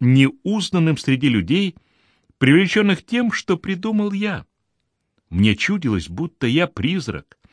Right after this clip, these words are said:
пришелец из неведомой страны. После двух месяцев отшельничества в Мадриде я словно перенесся сюда, в сырость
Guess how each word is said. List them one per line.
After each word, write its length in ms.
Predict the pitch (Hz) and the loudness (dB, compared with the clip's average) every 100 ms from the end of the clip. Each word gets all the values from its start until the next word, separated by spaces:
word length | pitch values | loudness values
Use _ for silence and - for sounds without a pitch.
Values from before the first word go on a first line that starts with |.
| _ _ - | _ _ -2
пришелец 760 | 110 113 - 202 190 165 - - | 0 2 2 0 0 -4 -8 -6
из 240 | - 117 - | -2 -2 0
неведомой 640 | 92 90 175 160 113 98 | 0 0 -2 -2 -4 -6
страны. 600 | - - 78 73 80 80 _ _ _ _ _ _ _ _ _ _ _ _ | -6 -10 -10 -6 -6 -8 _ _ _ _ _ _ _ _ _ _ _ _
После 320 | 160 156 190 | 0 4 2
двух 400 | 175 185 240 - - - | 2 2 0 0 -8 0
месяцев 920 | 160 160 180 214 208 170 - 147 - _ | 4 6 6 4 0 -4 -4 -4 -8 _
отшельничества 1000 | 104 - 185 170 143 - 113 - 107 104 | -2 0 0 0 -2 -2 -6 -4 -2 0
в 60 | |
Мадриде 640 | 95 92 90 185 185 160 143 _ _ _ _ _ - | 0 0 -2 -6 -2 -2 -2 _ _ _ _ _ -4
я 180 | 85 160 | 2 2
словно 420 | - 233 226 196 | 2 -2 0 0
перенесся 640 | - 156 156 190 - 123 | 2 2 2 2 0 -4
сюда, 480 | - 87 80 147 131 _ _ _ _ _ _ _ | -4 -2 0 0 -2 _ _ _ _ _ _ _
в 100 | - | -6
сырость 680 | - 214 220 196 - - | -2 0 0 -2 -4 -12